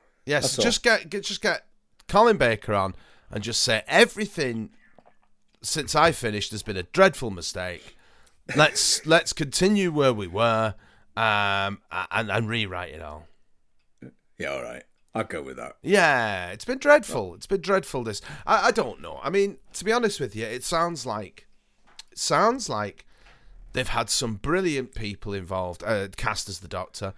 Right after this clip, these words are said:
Speaker 1: and that the
Speaker 2: Mm.
Speaker 1: stories have just not been up to scratch. I wouldn't know, but that's what it sounds like.
Speaker 2: There's been some dodgy writing over the last few years, there has.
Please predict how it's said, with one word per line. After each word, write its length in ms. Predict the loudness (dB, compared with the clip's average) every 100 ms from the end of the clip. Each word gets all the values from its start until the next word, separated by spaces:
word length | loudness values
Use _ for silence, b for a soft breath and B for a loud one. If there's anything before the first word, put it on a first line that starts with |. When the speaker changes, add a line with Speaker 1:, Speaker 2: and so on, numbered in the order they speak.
| b b b
Speaker 1:
and 200 | -4 -2
that 120 | -4
the 60 | -2
Speaker 2:
Mm. 40 |
Speaker 1:
stories 580 | 0 2 2 0 -2 -6
have 100 | -8
just 180 | -12 -12
not 200 | -12 -12
been 100 | -14
up 140 | -12
to 100 | -12
scratch. 300 | -8 -10 -8 -2
I 100 | 0
wouldn't 360 | 0 -2 -6
know, 280 | -6 -6 -8 -10
but 200 | -10 -10
that's 200 | -10 -12
what 80 |
it 60 | -14
sounds 300 | -16 -16 -18
like. 160 | -20 _ _ _ _ _ _ _ -8 0
Speaker 2:
There's 160 | 2 4
been 260 | 4 4
some 260 | 0 -2 0
dodgy 320 | -2 -4 -6
writing 420 | -4 -4 -6 -10
over 140 | -12 -4
the 80 |
last 260 | 0 0 0
few 160 | -8 -8
years, 360 | -8 -8 -8
there 120 | -8
has. 440 | -10 -10 -10 -10